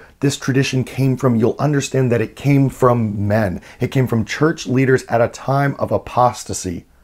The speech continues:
These people gathered together and they voted, and the church was already in very bad shape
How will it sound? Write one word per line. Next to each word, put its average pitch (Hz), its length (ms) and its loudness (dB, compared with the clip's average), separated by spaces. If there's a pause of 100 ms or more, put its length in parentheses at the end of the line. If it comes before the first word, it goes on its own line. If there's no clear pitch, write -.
(800)
These 135 180 4
people 151 380 0
gathered 127 420 4
together 123 440 2
and 120 240 -2
they 117 140 2
voted, 110 480 0
and 123 180 -2
the 120 60 -2
church 151 320 -2
was 139 180 0
already 123 540 0
in 113 140 -2
very 143 360 2
bad 110 340 -2
shape - 280 -4